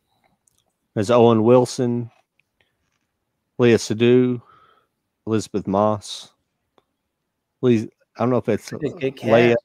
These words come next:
Speaker 2: Yeah, man.
Speaker 1: Seydoux. It's, I think it's Seydoux. I don't know how they, she pronounced it exactly. Yeah.
Speaker 2: God, I can't wait till it, things are normal. So we have, like, one normal release date and things aren't. <laughs>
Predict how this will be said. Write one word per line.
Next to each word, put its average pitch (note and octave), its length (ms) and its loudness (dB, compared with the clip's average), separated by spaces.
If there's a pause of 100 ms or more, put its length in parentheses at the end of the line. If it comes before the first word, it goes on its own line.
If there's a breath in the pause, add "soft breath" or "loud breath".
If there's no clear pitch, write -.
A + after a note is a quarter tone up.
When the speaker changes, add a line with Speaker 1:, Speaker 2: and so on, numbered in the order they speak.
(140)
Speaker 2:
Yeah, D#3 140 -8
man. B2+ 200 -14
Speaker 1:
Seydoux. A#2+ 460 0 (280)
It's, - 200 -18
I - 80 -8
think G#2 180 -4
it's - 160 -12
Seydoux. E2 500 -6
I F2+ 40 -8
don't F#2 160 -10
know F2+ 160 -8
how F2 160 -8
they, E2+ 140 -10
she - 180 -12
pronounced E2 480 -14
it - 80 -20
exactly. - 420 -20 (2500)
Yeah. A#2 180 2 (960)
Speaker 2:
God, B2+ 380 -16
I C#3+ 80 -10
can't D#3+ 240 -2
wait C#3 180 0
till C#3+ 140 -2
it, D3 180 -4
things C#3 280 -4
are C3 60 0
normal. C3 400 0
So C3+ 160 0
we C3+ 100 4
have, B2+ 100 4
like, B2 160 0
one B2 300 -2
normal A#2+ 340 -2
release C3 400 -8
date C3 280 -4
and B2+ 120 -12
things C3 280 -8
aren't. B2+ 480 -10
<laughs> - 160 -4